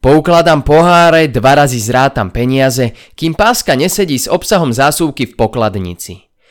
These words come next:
Všetko zaznačím do účtovnej knihy, skontrolujem výčap, napíšem, čo treba doobjednať. Až vtedy si všimnem, že cez barovú stoličku je prehodené sako vysokého muža.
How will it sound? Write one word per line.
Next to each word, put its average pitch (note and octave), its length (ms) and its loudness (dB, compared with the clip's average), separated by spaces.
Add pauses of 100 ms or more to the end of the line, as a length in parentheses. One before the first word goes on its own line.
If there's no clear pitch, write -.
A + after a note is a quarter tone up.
(220)
Všetko A#3+ 480 -2
zaznačím F3 560 0
do B2+ 80 2
účtovnej C#3 640 -2
knihy, C#3+ 320 -2
skontrolujem C3 720 0
výčap, B2 720 -4
napíšem, D#3 800 -4 (240)
čo - 160 -4
treba F3 320 0
doobjednať. G2+ 880 -2 (480)
Až G#2+ 320 -6
vtedy A3+ 240 -2
si G3 160 -2
všimnem, C3+ 640 -4
že A#2 160 -6
cez A2+ 320 -6
barovú F#3+ 320 -2
stoličku F3 480 -4
je B2 160 0
prehodené D#3 480 -2
sako C#3 320 -4
vysokého C3+ 560 -4
muža. F#2+ 400 -8